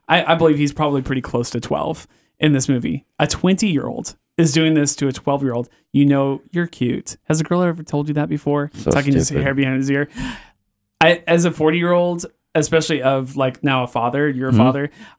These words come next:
Speaker 1: I was super creeped out by the scene. <laughs>
Speaker 2: Yeah,
Speaker 1: Like,
Speaker 2: to
Speaker 1: and I,
Speaker 2: me
Speaker 1: <laughs> it was a different time back then, but
Speaker 2: But even then, I mean, I, I don't know why they, why they have to do that.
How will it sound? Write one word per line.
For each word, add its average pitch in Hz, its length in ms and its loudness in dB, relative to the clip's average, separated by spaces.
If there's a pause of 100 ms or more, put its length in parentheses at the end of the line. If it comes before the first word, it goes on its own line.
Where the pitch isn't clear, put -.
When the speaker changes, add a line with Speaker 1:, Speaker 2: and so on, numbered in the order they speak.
Speaker 1:
I 156 100 4
was 170 260 2
super 147 360 0
creeped 135 260 -2
out 120 120 -6
by 127 100 -4
the 131 100 -2
scene. 131 460 0
<laughs> - 40 -12
Speaker 2:
Yeah, 170 180 4
Speaker 1:
Like, - 100 -2
Speaker 2:
to 226 60 -12 (360)
Speaker 1:
and 202 120 4
I, - 20 4
Speaker 2:
me 185 380 2
Speaker 1:
<laughs> - 80 -18
it 220 240 4
was 196 100 0
a 190 60 -2
different 202 340 -4
time 160 220 0
back 143 160 -4
then, 127 220 0
but 127 240 0 (800)
Speaker 2:
But 170 120 4
even 175 220 2
then, 131 400 2
I 101 80 0
mean, 120 140 2
I, 107 180 0
I 120 80 2
don't 131 120 0
know 113 120 0
why 113 280 4
they, 104 140 -2
why 98 400 -4
they 107 120 2
have 113 140 0
to 101 80 -12
do 110 120 2
that. 90 240 -2